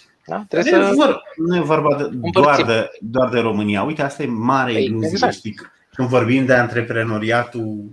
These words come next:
Speaker 1: Mhm.
Speaker 2: politic. Iluzia e că în Finlanda nu există afaceri cu statul, nu există dorința de a lua un job, job nesimțit la stat, nu există dorința de ca O N G de a deveni milionar. Nu.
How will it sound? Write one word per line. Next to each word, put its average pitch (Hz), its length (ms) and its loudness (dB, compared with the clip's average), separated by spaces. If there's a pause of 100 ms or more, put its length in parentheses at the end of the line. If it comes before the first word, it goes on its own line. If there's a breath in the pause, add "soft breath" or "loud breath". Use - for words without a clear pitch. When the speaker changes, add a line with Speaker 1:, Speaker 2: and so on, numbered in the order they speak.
(140)
Speaker 1:
Mhm. 151 220 -2
Speaker 2:
politic. 127 480 0 (540 loud breath)
Iluzia 196 480 -2
e 175 180 4
că 170 140 2
în 147 100 2
Finlanda 131 960 2 (160)
nu 113 220 -4
există 175 260 0
afaceri 180 380 0
cu 175 80 -12
statul, 170 460 -8 (1160)
nu 135 340 0
există 175 580 2 (720)
dorința 143 560 0
de 139 100 2
a 135 240 4
lua 135 240 0
un 131 180 -6
job, 120 420 -4
job 139 220 2
nesimțit 139 420 -2
la 127 100 2
stat, - 520 -6 (480 soft breath)
nu 175 160 -4
există 185 260 -2
dorința 156 420 0
de 147 120 -2
ca 143 120 0
O 139 100 4
N 135 120 0
G 123 60 -6 (200)
de 135 80 2
a 123 100 6
deveni 127 300 2
milionar. 120 760 0 (140)
Nu. 165 360 -2